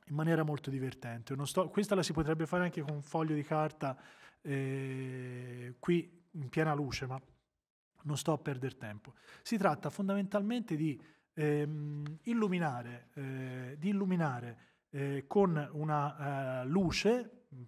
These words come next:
possibilmente non dannosa, eh, quindi non calda,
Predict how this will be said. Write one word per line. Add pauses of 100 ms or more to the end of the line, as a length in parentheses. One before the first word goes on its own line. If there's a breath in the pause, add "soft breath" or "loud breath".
(240)
possibilmente
non
dannosa, (540 soft breath)
eh,
quindi
non
calda,